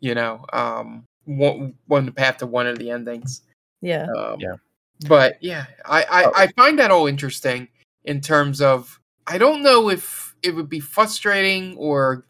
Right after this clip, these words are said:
Speaker 1: I would enjoy it knowing that I would have no idea what ending I'm getting,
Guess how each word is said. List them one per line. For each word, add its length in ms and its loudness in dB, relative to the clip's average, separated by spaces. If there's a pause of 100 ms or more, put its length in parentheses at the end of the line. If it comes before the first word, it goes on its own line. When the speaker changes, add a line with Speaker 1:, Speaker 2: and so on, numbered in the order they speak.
(300)
Speaker 1:
I 140 4
would 180 2
enjoy 460 2
it 260 4 (420)
knowing 600 0
that 340 2 (140)
I 120 6
would 140 0
have 160 0
no 140 2
idea 280 2
what 200 -2
ending 320 -4
I'm 180 -4
getting, 420 -4